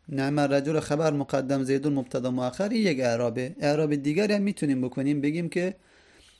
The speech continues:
نعمه خب فعل ماد از افعال مد مبنی بر فتحه. نعم الرجل،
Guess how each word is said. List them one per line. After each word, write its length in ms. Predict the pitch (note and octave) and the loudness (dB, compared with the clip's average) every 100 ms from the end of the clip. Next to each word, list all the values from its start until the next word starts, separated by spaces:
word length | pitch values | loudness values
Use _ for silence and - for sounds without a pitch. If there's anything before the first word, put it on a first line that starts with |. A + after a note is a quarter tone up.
| _ _ _ - | _ _ _ -4
نعمه 540 | C#3 D3+ D#3 E3 D#3 | 0 2 2 2 0
خب 240 | C#3 D3+ D3 | 0 -4 -2
فعل 300 | D#3 D3 C#3 | 0 2 2
ماد 460 | C#3 E3+ F#3 - - _ _ _ _ _ _ _ _ _ | 2 0 0 -6 -20 _ _ _ _ _ _ _ _ _
از 160 | C3+ B2+ | -6 -2
افعال 380 | C3 - C#3+ C#3 | -2 0 0 2
مد 300 | D3 C3+ C3 | 0 0 -2
مبنی 200 | C3+ C3+ | -2 0
بر 140 | C3+ | 0
فتحه. 600 | B2+ C3+ - F3 G3 G#3+ - _ _ _ _ _ - | 0 -4 -2 -2 0 -2 -8 _ _ _ _ _ -2
نعم 400 | D3 F3 E3+ D#3+ D#3 C3+ C3+ | 2 4 4 2 2 0 0
الرجل، 680 | D3+ D#3 D3 D#3+ D3 D#3+ | 2 2 4 2 2 0